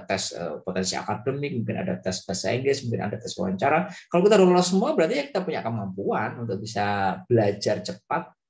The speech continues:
dengan situasi pekerjaan yang akan kita hadapi ya. Jangan kirimkan surat lamaran kerja hasil fotokopi. Nah, ini kalau kita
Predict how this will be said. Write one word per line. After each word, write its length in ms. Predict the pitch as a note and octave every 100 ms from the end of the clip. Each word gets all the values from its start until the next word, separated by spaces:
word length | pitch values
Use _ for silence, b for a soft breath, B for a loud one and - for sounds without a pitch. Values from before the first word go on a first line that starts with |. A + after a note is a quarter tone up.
| _
dengan 520 | - G#2 G2 A2+ D#3 D#3
situasi 640 | A2 - G#2 G2 - C3
pekerjaan 560 | F#2 F#2+ - - A#2 G#2
yang 120 | F2
akan 120 | F#2 F#2
kita 160 | -
hadapi 420 | F#2 - - _ -
ya. 200 | A#2+ A#2 B B B B B B B -
Jangan 300 | B2+ E3 F3+
kirimkan 480 | D#3 C#3+ C#3+ D#3
surat 160 | - C3+
lamaran 460 | B2+ B2+ C#3+ D#3+ D#3+ - _ _ -
kerja 320 | B2 A#2+ D3+
hasil 300 | A#2+ - B2
fotokopi. 640 | B2+ B2 B2 A#2 C3+ A#2+ G2+
Nah, 160 | F#2
ini 80 | G#2
kalau 160 | D#3 D#3+
kita 220 | D#3